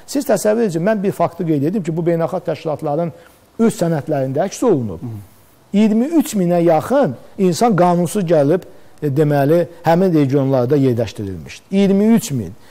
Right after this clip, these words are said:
Speaker 1: Bu, bilirsiniz, qanunsuz məskunlaşma ağır müharibə cinayətidir. Bu gün on noyabr sazişində də qeyd olunur ki, orada olan, e, qayıdan, e, qa-, e, şəxslər yalnız,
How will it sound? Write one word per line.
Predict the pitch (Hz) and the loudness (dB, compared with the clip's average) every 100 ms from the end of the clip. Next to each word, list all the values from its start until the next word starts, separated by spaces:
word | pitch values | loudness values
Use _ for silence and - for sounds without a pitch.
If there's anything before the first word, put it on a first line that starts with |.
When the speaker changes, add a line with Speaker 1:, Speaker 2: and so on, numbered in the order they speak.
| - - | -14 0
Speaker 1:
Bu, | 247 269 185 | 0 0 -4
bilirsiniz, | 156 208 220 226 | -2 -2 0 0
qanunsuz | 214 220 233 226 285 226 | 2 2 2 0 -2 0
məskunlaşma | 208 - 190 175 170 - 240 269 147 - - - | -2 -2 -4 0 0 0 -2 0 -2 -6 -20 -6
ağır | 185 202 214 254 | 0 0 2 2
müharibə | 196 170 165 196 | 2 2 2 0
cinayətidir. | 170 131 92 76 - 90 _ _ _ _ _ - | -2 -4 -6 -10 -16 -20 _ _ _ _ _ 0
Bu | 214 | 2
gün | 220 196 220 | 2 0 2
on | 220 196 | 2 4
noyabr | 185 202 175 175 | 4 4 4 0
sazişində | - 160 151 - 156 160 147 | 2 0 0 -2 -2 0 0
də | 117 147 226 - - _ _ - | 0 -2 -8 -16 -20 _ _ -2
qeyd | 156 226 185 | 2 4 6
olunur | 180 170 196 175 | 4 4 2 0
ki, | 139 147 220 233 - - - | -2 0 -2 -6 -20 -4 4
orada | 240 214 190 | 4 4 2
olan, | 175 185 196 185 - - - | 2 4 2 0 -10 -18 -6
e, | 151 143 | -4 2
qayıdan, | 180 170 165 196 180 - - - | 4 4 4 2 0 -6 -16 -4
e, | 160 156 170 156 | -2 -2 -4 0
qa-, | 185 160 | 2 2
e, | 143 | 2
şəxslər | 160 147 - 147 170 226 - - - | 2 0 0 2 4 2 -2 -18 -2
yalnız, | 156 214 247 233 196 220 226 | 4 6 6 4 2 2 0